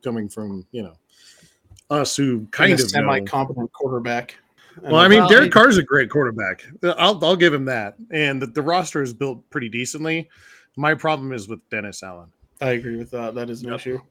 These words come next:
Speaker 3: Yep,
Speaker 1: That's, that's the
Speaker 3: absolutely.
Speaker 1: worst part of that team is the head coach.
Speaker 3: Right.
Speaker 2: At least they got, they drafted a
Speaker 1: That's why
Speaker 2: good
Speaker 1: it's a
Speaker 2: rookie to replace Kamara for the first
Speaker 1: tissue, tissue
Speaker 2: six
Speaker 1: paper
Speaker 2: years or
Speaker 1: soft
Speaker 2: whatever.
Speaker 1: one, because you can say Dennis Allen is a pretty good coach, or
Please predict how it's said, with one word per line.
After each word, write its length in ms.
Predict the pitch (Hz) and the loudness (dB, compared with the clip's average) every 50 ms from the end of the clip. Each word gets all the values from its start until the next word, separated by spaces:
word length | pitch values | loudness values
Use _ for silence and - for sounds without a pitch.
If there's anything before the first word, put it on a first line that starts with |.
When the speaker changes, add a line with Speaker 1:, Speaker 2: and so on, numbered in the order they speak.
| _ _ _ _ _ - | _ _ _ _ _ -18
Speaker 3:
Yep, 200 | 107 107 110 - | -16 -16 -8 -4
Speaker 1:
That's, 220 | 139 139 127 - - | -4 -4 -4 -4 -2
that's 20 | |
the 80 | - 170 170 170 - - | 0 0 0 0 0 -2
Speaker 3:
absolutely. 180 | 165 147 147 151 | -2 0 2 0
Speaker 1:
worst 180 | 147 139 - - | 0 -2 -4 -4
part 180 | 151 156 135 | -4 -4 -4
of 80 | 123 120 | -4 -6
that 180 | 123 117 113 | -6 -8 -8
team 220 | - 135 120 117 113 | -10 -12 -12 -10 -12
is 100 | 104 92 | -12 -14
the 100 | 110 104 107 | -16 -16 -16
head 160 | 101 - _ | -16 -18 _
coach. 360 | - 92 90 85 - - _ _ _ _ _ _ _ | -20 -20 -20 -20 -20 -20 _ _ _ _ _ _ _
Speaker 3:
Right. 100 | - 101 143 | -12 -4 2
Speaker 2:
At 20 | |
least 220 | 151 202 233 - 233 | 2 2 4 6 6
they 100 | 196 170 | 6 8
got, 300 | 170 160 160 160 143 139 | 8 8 8 6 6 2
they 100 | 143 131 | 0 0
drafted 400 | 131 - 135 135 139 - 147 131 | 2 2 2 2 2 0 0 2
a 20 | 156 | 4
Speaker 1:
That's 80 | 156 | 4
why 40 | 131 120 | 4 2
Speaker 2:
good 60 | 117 | 2
Speaker 1:
it's 40 | 135 | -2
a 40 | |
Speaker 2:
rookie 280 | 127 127 - - 120 117 - | -2 -4 -4 -8 -10 -8 -6
to 60 | 131 | -6
replace 440 | 127 120 113 - - 127 120 113 - | -6 -6 -6 -4 -4 -4 -4 -4 -6
Kamara 420 | - 131 120 117 120 120 120 113 - | -8 -6 -4 -2 -2 -2 -2 -4 -6
for 120 | - 127 | -8 -10
the 100 | 123 120 | -10 -10
first 400 | - - 127 123 127 - - - | -10 -8 -10 -8 -8 -10 -12 -10
Speaker 1:
tissue, 520 | - 180 - - - 170 160 151 139 - - _ _ _ | -8 -6 -6 -4 -4 -2 -2 -2 -4 -8 -14 _ _ _
tissue 320 | - 190 180 - - 175 160 | 0 0 0 2 2 0 0
Speaker 2:
six 100 | 139 127 | 0 0
Speaker 1:
paper 220 | 160 147 143 151 139 | 0 0 0 -2 -4
Speaker 2:
years 120 | 127 - - | -4 -4 -6
or 40 | 143 | -6
Speaker 1:
soft 180 | 127 127 123 127 | -4 -4 -4 -6
Speaker 2:
whatever. 160 | 127 131 113 | -6 -8 -10
Speaker 1:
one, 200 | 117 117 107 113 | -10 -10 -12 -14
because 400 | 107 123 113 - 139 120 113 135 | -14 -16 -14 -12 -12 -12 -10 -10
you 80 | 156 151 | -10 -10
can 160 | - 156 147 | -10 -10 -8
say 240 | - - 165 160 147 | -4 -2 -2 -2 -2
Dennis 320 | 156 156 151 156 147 - | -2 -4 -4 -6 -6 -6
Allen 260 | 156 147 147 151 147 | -6 -6 -6 -8 -8
is 140 | 143 131 123 | -8 -8 -10
a 40 | 143 | -10
pretty 220 | - - 147 143 | -8 -8 -8 -6
good 220 | 131 143 139 117 - | -6 -6 -8 -6 -6
coach, 320 | 147 143 147 156 151 - | -6 -4 -4 -4 -6 -8
or 340 | 151 135 131 127 127 120 | -10 -8 -8 -6 -8 -8